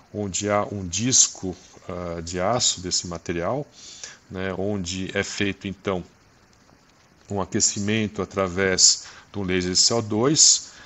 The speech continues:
ah, no centro, e colocado toda uma instrumentação em termos de pirômetro e aquisição de dados em termos, eh, de capacitores, em termos de sensores, para a determinação, então, ah, ah,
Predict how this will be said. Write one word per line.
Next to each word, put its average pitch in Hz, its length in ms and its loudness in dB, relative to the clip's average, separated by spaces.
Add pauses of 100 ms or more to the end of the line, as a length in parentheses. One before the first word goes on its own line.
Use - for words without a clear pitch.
(240)
ah, 90 320 -8
no 101 100 -4
centro, 131 560 4 (260)
e 104 120 -4
colocado 117 560 0
toda 120 240 -2
uma 135 100 -4
instrumentação 113 720 2
em 95 60 -4
termos 98 340 -4
de 95 80 -6
pirômetro 120 800 0 (460)
e 123 240 0
aquisição 113 520 2
de 110 120 -2
dados 104 500 -2
em 107 80 -4
termos, - 720 -2
eh, 95 180 -4
de 92 100 -8
capacitores, 107 1040 0
em 101 40 -8
termos 98 260 -4
de 95 60 -2
sensores, 110 800 2 (460)
para 117 260 8
a 113 40 2
determinação, 107 680 -2
então, 110 360 -4 (360)
ah, 98 40 -4 (320)
ah, 90 260 -8